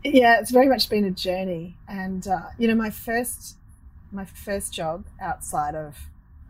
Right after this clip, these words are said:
growing up working on a farm, <laughs> my first job in town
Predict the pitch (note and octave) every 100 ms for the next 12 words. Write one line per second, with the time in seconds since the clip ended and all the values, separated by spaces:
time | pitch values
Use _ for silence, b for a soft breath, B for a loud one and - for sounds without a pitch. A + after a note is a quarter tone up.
0 | - F3 E3 D#3+ D#3+ D#3 F3 D3 - -
1 | D3+ C#3 C4+ D#4+ - - - - G4+ -
2 | - - B3+ - G#3 A3+ - B3 B3 B3+
3 | A#3+ G3+ F#3 F#3